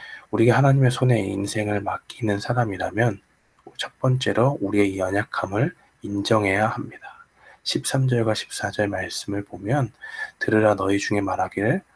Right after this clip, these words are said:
오늘이나 내일이나 우리가 아무 도시에 가서 거기서 일 년을 유하며 장사하여 이를 보리라 하는 자들아, 내일 일은 너희가 알지 못한다"라고 그렇게 증거합니다.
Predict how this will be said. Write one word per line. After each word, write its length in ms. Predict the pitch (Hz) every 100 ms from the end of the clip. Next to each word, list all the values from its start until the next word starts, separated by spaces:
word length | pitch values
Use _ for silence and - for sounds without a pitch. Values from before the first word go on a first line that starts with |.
| _ _
오늘이나 400 | 104 107 117 123
내일이나 680 | 110 98 95 98 101 107 131 - _ _
우리가 500 | 107 104 104 101 101 - _ _ _
아무 300 | - 113 120
도시에 360 | 123 104 - 104
가서 520 | 95 - 104 123 147
거기서 280 | - 95 104
일 160 | 107 127
년을 240 | 135 135
유하며 380 | 98 95 95 95
장사하여 540 | - 92 95 98 95
이를 260 | 90 - 104
보리라 340 | 101 98 95
하는 180 | 98 95
자들아, 460 | - - 92 101 135 - - - -
내일 320 | 101 104 110
일은 160 | 101
너희가 360 | 95 92 95 92
알지 260 | 92 - 101
못한다"라고 1200 | 95 - 98 95 - - - _ _ - 95 95
그렇게 340 | - - -
증거합니다. 880 | 123 - 98 110 92 95 - - -